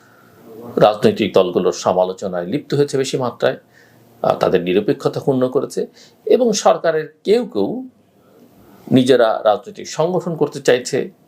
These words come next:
অর্থাৎ তাদের উদ্দেশ্যে সততা নিয়ে প্রশ্ন দেখা দিয়েছে। তখন আমরা জানি যে দেশে, আহ, জিনিসপত্রের, আহ, মূল্যবৃদ্ধি, আইন শৃঙ্খলা পরিস্থিতি একেবারেই নিয়ন্ত্রণের মধ্যে নাই। এসব নানা কারণে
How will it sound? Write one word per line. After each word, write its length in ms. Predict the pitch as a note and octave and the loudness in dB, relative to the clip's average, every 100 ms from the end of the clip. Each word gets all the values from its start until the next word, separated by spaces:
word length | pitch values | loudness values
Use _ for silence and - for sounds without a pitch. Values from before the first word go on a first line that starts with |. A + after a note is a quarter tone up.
| _ _ - | _ _ -2
অর্থাৎ 280 | - G2 - | 0 2 2
তাদের 280 | F2+ F#2+ F2 | 0 0 -4
উদ্দেশ্যে 380 | - C#3+ - | -2 -2 -2
সততা 440 | - F#2 - - F#2+ | -2 -2 -2 -4 -4
নিয়ে 160 | F2+ | -4
প্রশ্ন 320 | E2 C#3+ - F2 | -4 -6 -4 -4
দেখা 200 | D#2+ - | -4 -4
দিয়েছে। 300 | - - - | -6 -6 -2
তখন 280 | - - - _ _ _ _ - - - - - - - - - - - - - - - - | -2 -4 -14 _ _ _ _ -20 -20 -20 -20 -20 -20 -20 -20 -16 -12 -10 -10 -10 -12 -10 -2
আমরা 160 | G3 G#3 | 2 4
জানি 220 | G#3+ B3 | 2 0
যে 120 | B3 | -2
দেশে, 320 | A3 G#3 G3+ - | 0 0 0 2
আহ, 300 | D#3+ D3 C3 | 2 2 -2
জিনিসপত্রের, 800 | D3 C#3+ C#3 C#3+ C3 C#3+ B2+ A#2 - _ _ _ - | -8 -12 -6 -4 -2 0 0 -2 -10 _ _ _ -20
আহ, 500 | - - - - - | -18 -14 -12 -8 2
মূল্যবৃদ্ধি, 720 | A#2 G#2 G#2+ A2+ G2+ A2+ G#2 | 4 6 4 2 0 0 0
আইন 180 | - G#2+ | 2 0
শৃঙ্খলা 440 | G#2 - G2+ F#2+ F#2+ | 0 -6 -2 2 2
পরিস্থিতি 720 | G#2 F#2+ - F#2+ G2 F#2 - - - _ | 0 -10 -10 -8 -6 -6 -8 -18 -20 _
একেবারেই 440 | - F2+ A2 G2 F#2+ | 0 2 2 2 2
নিয়ন্ত্রণের 520 | G2 F#2+ G2+ F#2+ F#2 | 2 0 -2 -4 -2
মধ্যে 260 | F#2 - | -4 -2
নাই। 280 | F#2+ F2 G#3+ - _ - - | -2 -2 -4 -10 _ -20 -4
এসব 200 | - E3+ | 0 2
নানা 320 | C#3+ C#3+ F#3 | 2 2 2
কারণে 380 | G3 F3+ G3+ C4+ | 2 0 0 -6